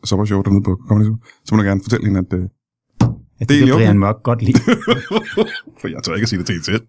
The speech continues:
Speaker 2: Men, men hvorfor ikke? Det, øh, folk vil jo altid gerne høre noget positivt om det, de laver, hvad
Speaker 1: Det skal jeg
Speaker 2: enten det er
Speaker 1: fortælle dig.
Speaker 2: deres billeder eller deres kunst. Eller
Speaker 1: Jamen, det
Speaker 2: deres
Speaker 1: skal jeg fortælle dig. Det har noget at gøre med, øh, og apropos er det helt i tom-, øh, temaet for sommer. Det er fordi, det er lummert.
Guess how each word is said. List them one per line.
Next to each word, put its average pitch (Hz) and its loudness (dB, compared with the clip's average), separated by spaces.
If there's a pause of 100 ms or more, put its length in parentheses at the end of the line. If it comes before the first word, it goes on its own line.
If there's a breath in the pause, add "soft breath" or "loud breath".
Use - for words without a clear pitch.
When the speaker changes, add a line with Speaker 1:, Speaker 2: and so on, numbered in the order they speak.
(840)
Speaker 2:
Men, 92 4
men 117 6
hvorfor 147 0
ikke? 247 -4 (400 loud breath)
Det, 165 2
øh, 151 2
folk 185 -2
vil 185 0
jo 156 2
altid 135 0
gerne 147 2
høre 151 6
noget 147 4
positivt 143 0
om 95 0
det, 101 2
de 104 2
laver, 107 0
hvad 131 2
Speaker 1:
Det 226 4
skal 165 2
jeg 135 4
Speaker 2:
enten 131 4
det 143 2
er - 0
Speaker 1:
fortælle - 0
dig. - 0
Speaker 2:
deres 82 -4
billeder 156 2
eller 95 0
deres 95 -4
kunst. - -4
Eller 127 0
Speaker 1:
Jamen, 143 4
det 143 2
Speaker 2:
deres 202 2
Speaker 1:
skal 196 0
jeg 160 0
fortælle 165 0
dig. 165 2
Det 165 2
har 156 6
noget 160 4
at 147 0
gøre 139 2
med, 120 4
øh, 101 0
og 101 0
apropos 127 0
er 131 2
det 98 2
helt 117 2
i 107 4 (100)
tom-, 117 2
øh, 101 0
temaet 131 4
for 98 -2
sommer. 101 2 (260 soft breath)
Det - -12
er 214 4
fordi, 185 4
det 135 4
er 123 4
lummert. 160 -2